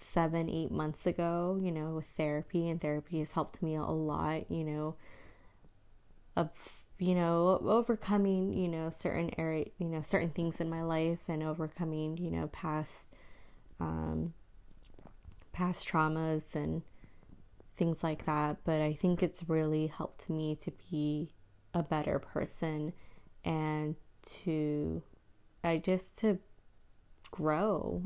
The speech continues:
And, you know, I think with therapy too, I was afraid to do therapy because I'm like, "Oh, I don't know," because I've done it in the past a couple times, it didn't work. But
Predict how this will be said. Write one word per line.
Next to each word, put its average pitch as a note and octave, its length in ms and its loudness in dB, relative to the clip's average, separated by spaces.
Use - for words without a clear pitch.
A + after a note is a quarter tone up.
And, D#3+ 520 -2
you F3 120 2
know, E3 180 2
I D#3+ 120 2
think F3 300 2
with E3 160 2
therapy D#3+ 500 0
too, D#3+ 560 0
I E3 100 2
was E3 200 2
afraid D#3+ 460 2
to D#3 340 0
do E3+ 160 8
therapy D3+ 460 2
because D#3 400 0
I'm D#3+ 160 -2
like, D#3+ 200 -2
"Oh, E3 160 2
I D#3+ 160 2
don't D#3 160 0
know," D3+ 260 0
because D3+ 320 -4
I've D3 180 -2
done D#3 180 -2
it D#3 140 -2
in C#3+ 120 -2
the C#3 80 -6
past G3+ 520 0
a - 20 -8
couple F#3+ 320 0
times, F3+ 400 0
it D3 80 -6
didn't D3 300 -2
work. F3 480 0
But D#3+ 460 6